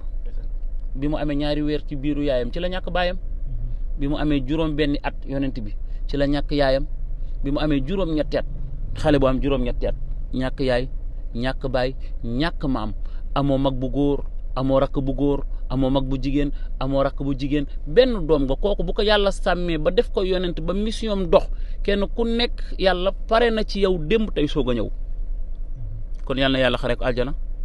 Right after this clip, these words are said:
Speaker 1: te am nañu ci ya-, wallahi am nañu ci yaakaar. Bu fekkente ni Abdou,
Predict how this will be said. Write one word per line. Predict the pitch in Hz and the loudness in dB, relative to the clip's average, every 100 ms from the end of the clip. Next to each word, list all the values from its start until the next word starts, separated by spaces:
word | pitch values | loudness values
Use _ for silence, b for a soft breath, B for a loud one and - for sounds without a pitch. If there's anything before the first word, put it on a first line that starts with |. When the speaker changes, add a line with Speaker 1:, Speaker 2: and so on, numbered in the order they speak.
| - - - | -4 -4 -4
Speaker 1:
te | - | -2
am | 117 | 0
nañu | 127 117 | 0 0
ci | - | -2
ya-, | 110 107 | -2 2
wallahi | 185 202 185 175 | 2 2 0 0
am | 151 | -2
nañu | 123 113 | -2 -2
ci | 104 | -4
yaakaar. | 95 - - - - - - | -4 -4 -6 -6 -6 -6 -4
Bu | 143 202 - | -2 -2 4
fekkente | 269 - - 277 247 - 254 | 4 4 2 4 4 4 4
ni | 220 - | 4 6
Abdou, | 254 190 - | 6 6 0